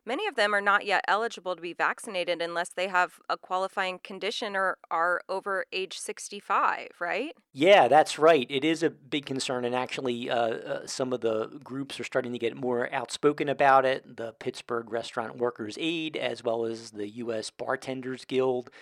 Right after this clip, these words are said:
Speaker 2: and other groups have spoken out and said, "Look, if you're gonna, if you're gonna open up more, we're gonna be in contact with more people. There's gonna be people maybe packed tight, tighter into these restaurants.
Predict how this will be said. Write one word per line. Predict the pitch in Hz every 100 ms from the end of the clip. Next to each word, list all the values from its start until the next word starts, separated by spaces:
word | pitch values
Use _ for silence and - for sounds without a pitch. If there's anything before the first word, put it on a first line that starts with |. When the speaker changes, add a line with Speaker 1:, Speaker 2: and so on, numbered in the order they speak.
| - -
Speaker 2:
and | 143
other | 151 147
groups | 147 131 135 -
have | 127 -
spoken | - 127 123
out | 127 131
and | 127
said, | 127 110
"Look, | 113 135 120
if | 113 -
you're | 135
gonna, | 139 131 120 - - _
if | -
you're | 135
gonna | 156 156
open | 147 147 151
up | 156 -
more, | 123 120 120
we're | 123
gonna | 127 127
be | 117 120 123
in | 127 135
contact | - 131 127 131 -
with | 120
more | 120 120
people. | - 165 165 165 160 147 - _
There's | - 143 123
gonna | 123 117
be | 113 110 -
people | - 120 117 107 -
maybe | 143 117 113 107
packed | - 117 - -
tight, | - 127
tighter | - - 127 135
into | 135 131
these | 113 104
restaurants. | 110 131 - 147 151 139